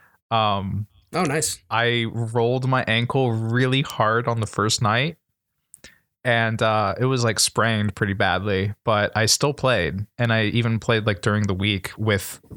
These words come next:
Speaker 1: a sprained ankle, and, uh, I still managed to survive. Like, we were at the point of the final mission where it was just like, "Yeah, there's no way. It's not gonna happen. We're done." And I sat down on a bench,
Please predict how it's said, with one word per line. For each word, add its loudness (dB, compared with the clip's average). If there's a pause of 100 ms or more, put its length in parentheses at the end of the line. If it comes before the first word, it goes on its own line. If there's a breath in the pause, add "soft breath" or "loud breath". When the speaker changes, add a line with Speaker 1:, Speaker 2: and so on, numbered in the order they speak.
Speaker 1:
a 0
sprained 2
ankle, 0 (720 loud breath)
and, 0
uh, 2
I 2
still 0 (240)
managed 2
to 0
survive. 0
Like, 0 (160)
we 2
were 0
at -2
the -6
point 0
of 0
the 0
final 2
mission 2
where 0
it 2
was 0
just 0
like, 0 (360)
"Yeah, 0
there's -2
no 2
way. 0 (140)
It's -4
not 2
gonna 0
happen. -2
We're 0
done." -2 (720 loud breath)
And 0
I 0
sat 0
down 2
on 0
a 0
bench, 0